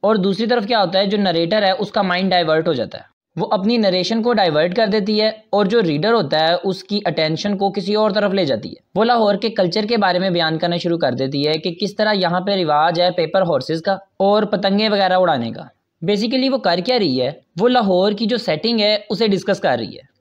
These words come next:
लाहौर की सिग्निफिकेंस, इसकी इंपॉर्टेंस को डिस्कस कर रही है कि लाहौर में जो लोग हैं वो कैसे रहते हैं, उनकी रूटीन कैसी है, वो क्या क्या करते हैं।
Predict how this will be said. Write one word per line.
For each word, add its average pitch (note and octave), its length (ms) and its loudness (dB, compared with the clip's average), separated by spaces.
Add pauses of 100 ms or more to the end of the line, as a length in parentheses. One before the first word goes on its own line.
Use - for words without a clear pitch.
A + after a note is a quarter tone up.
लाहौर G3 400 4
की A3 120 -2
सिग्निफिकेंस, G#3+ 760 0
इसकी A3 280 -4
इंपॉर्टेंस A3 580 0
को A#3+ 100 0
डिस्कस F#3+ 300 0
कर C3+ 180 0
रही A2+ 120 -8
है - 100 -16 (160)
कि A#3 100 2
लाहौर G3+ 380 4
में A3 120 2
जो G#3+ 120 0
लोग F#3 260 2
हैं A3 60 2
वो A3 120 0
कैसे F3 260 -2
रहते G#3 260 0
हैं, G#3+ 120 0
उनकी G#3+ 240 0
रूटीन F#3+ 460 0
कैसी F#3 340 -2
है, G3 120 2
वो G#3 140 0
क्या A#3 220 0
क्या A#3 160 0
करते D3+ 280 -2
हैं। G#2+ 200 -10